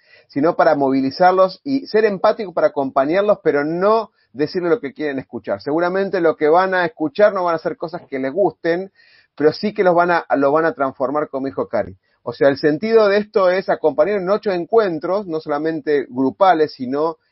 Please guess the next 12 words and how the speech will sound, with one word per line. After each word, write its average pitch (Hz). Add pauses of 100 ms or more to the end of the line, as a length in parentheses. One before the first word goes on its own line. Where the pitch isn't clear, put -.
(140)
en 127
los 123
casos 170
individuales, 151
los 127
que 127
se 123
tengan 147
que 143
trabajar 131
en 131
forma 131